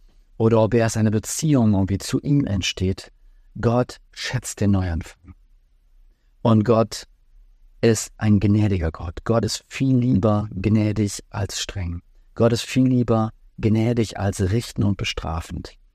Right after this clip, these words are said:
Es gehört beides zusammen. Aber Gott sieht den Neuanfang und auch wenn es noch nicht irgendwie alles ist, dann sieht er das und möchte gerne mit Leuten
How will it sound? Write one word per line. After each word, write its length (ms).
Es 160
gehört 180
beides 360
zusammen. 480
Aber 140
Gott 200
sieht 300
den 120
Neuanfang 640
und 240
auch 240
wenn 160
es 220
noch 240
nicht 260
irgendwie 460
alles 420
ist, 380
dann 120
sieht 180
er 80
das 400
und 180
möchte 280
gerne 300
mit 160
Leuten 460